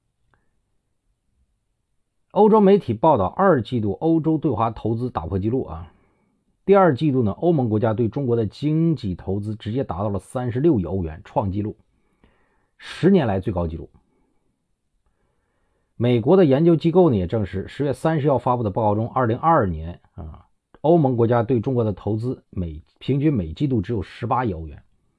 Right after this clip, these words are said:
二零一九到二一年，平均每季度只有十二点五欧元，十二点五亿欧元。那么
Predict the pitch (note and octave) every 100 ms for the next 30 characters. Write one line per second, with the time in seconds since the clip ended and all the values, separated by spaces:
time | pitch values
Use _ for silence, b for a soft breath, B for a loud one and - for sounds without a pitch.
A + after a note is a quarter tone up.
0 | _ _ _ _ _ _ _ _ D#3+ E3
1 | F3 D#3+ G#2+ E2+ A2+ C3 C3 E3+ C#3 F2
2 | E2+ - A#2+ C3+ F#2 D#2 A2+ G2+ F2+ A2
3 | - A#2+ A#2+ A2+ G2+ - _ A2 A#2 G#2
4 | - - - C3 D3 B2+ C3+ F2 F#2 F2
5 | E2+ D2+ - _ _ _ _ _ _ _
6 | _ _ _ _ _ _ _ A#2 D3 C3